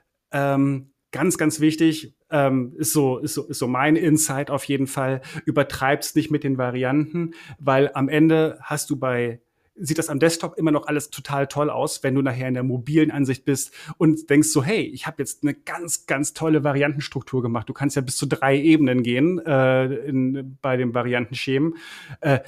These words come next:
da steigt im Mobil keiner mehr durch. Da tust du dir mit der zweiten Ebene schon echt schwer. Deswegen haben wir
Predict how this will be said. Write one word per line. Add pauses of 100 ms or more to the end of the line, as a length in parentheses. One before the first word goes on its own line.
da
steigt
im
Mobil
keiner
mehr
durch.
Da
tust
du
dir
mit
der
zweiten
Ebene
schon (120)
echt
schwer.
Deswegen
haben
wir